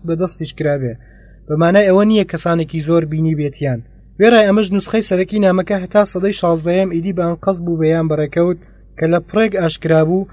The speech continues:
هەر بە شێردراوەی هەڵگیرا بوو. بەڵام لەوە دوا چی ڕوویدا؟ ڕەنگە ئەم نوسخەی لای من لە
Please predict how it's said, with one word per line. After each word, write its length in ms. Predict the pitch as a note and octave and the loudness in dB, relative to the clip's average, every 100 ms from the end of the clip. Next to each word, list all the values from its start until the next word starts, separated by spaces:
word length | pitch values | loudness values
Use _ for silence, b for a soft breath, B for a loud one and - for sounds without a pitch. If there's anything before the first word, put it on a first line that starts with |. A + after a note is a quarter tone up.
| b b b | b b b
هەر 100 | F#3+ F#3+ | -2 0
بە 60 | G3 | 0
شێردراوەی 600 | F#3 E3+ D#3+ E3 E3+ F#3+ | 0 0 2 4 4 4
هەڵگیرا 380 | F#3+ E3+ D#3 C#3+ B2+ | 2 2 2 2 0
بوو. 180 | A2+ - b b b - - | -6 -12 b b b -10 0
بەڵام 240 | E3+ G3 E3+ | 4 4 6
لەوە 160 | F#3 | 4
دوا 180 | F#3 F#3 | 4 4
چی 180 | F#3 - G#3 | 2 0 0
ڕوویدا؟ 300 | E3+ C#3 A#2+ A#2 - - | 0 0 -2 -6 -16 -2
ڕەنگە 220 | G#3 A#3+ A#3 | 2 4 4
ئەم 120 | A3+ A3 | 4 4
نوسخەی 440 | G3+ - G#3 A3+ | 0 0 2 4
لای 160 | A3 A3+ | 4 4
من 160 | A3+ | 4
لە 60 | G#3+ | 2